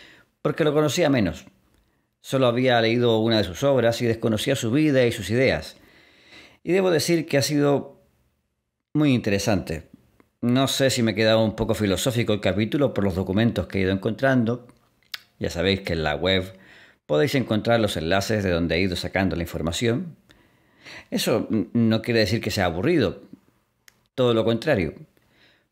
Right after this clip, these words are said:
Pero quizás sea un pelín más denso. Cuando en una entrevista se le preguntó al escritor siciliano Leonardo Sasia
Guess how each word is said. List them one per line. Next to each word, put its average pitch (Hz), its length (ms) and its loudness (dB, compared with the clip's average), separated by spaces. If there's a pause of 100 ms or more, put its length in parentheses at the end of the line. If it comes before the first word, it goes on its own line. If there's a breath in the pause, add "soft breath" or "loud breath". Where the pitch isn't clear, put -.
(160)
Pero 151 200 0
quizás 175 480 -2 (920)
sea 175 180 -2
un 165 160 0
pelín 151 540 0 (480)
más 131 240 0
denso. 82 400 -4 (2250 soft breath)
Cuando 135 640 0 (100)
en 135 160 0
una 220 100 2
entrevista 135 680 2
se 107 140 -2
le 101 80 2
preguntó 101 440 0
al 143 80 4
escritor 120 380 0
siciliano 107 840 0
Leonardo 113 600 2
Sasia 98 720 -2